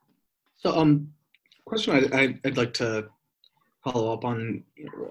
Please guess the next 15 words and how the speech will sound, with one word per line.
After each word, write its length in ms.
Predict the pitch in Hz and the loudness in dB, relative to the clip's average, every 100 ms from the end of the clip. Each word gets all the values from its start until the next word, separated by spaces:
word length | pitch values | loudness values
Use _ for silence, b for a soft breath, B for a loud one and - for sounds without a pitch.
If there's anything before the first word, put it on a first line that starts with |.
| - | -2
A 60 | 143 | 4
major 320 | 156 180 156 | 6 8 6
issue 240 | 120 - | 6 2
we're 100 | 120 | 0
facing 720 | 113 117 117 - 110 107 104 104 b b b b b b _ _ - | -2 0 0 0 -2 -4 -6 -10 b b b b b b _ _ -6
overall 800 | 120 113 107 104 104 104 92 - | -6 -2 -2 0 -2 -4 -6 -8
during 220 | - 107 104 | -4 -2 -2
this 120 | 104 | -4
pandemic 480 | - 107 104 104 95 | -4 -2 -2 -2 -4
is 400 | 107 101 - - b _ - | -4 -4 -6 -8 b _ 0
lack 220 | 117 - | 0 0
of 100 | 104 | -6
testing. 500 | 87 - - 60 - - | -8 -8 -8 -12 -14 -10
Uh, 60 | 110 - | -10 -8
that's, 480 | 92 - - - | -10 -8 -12 -14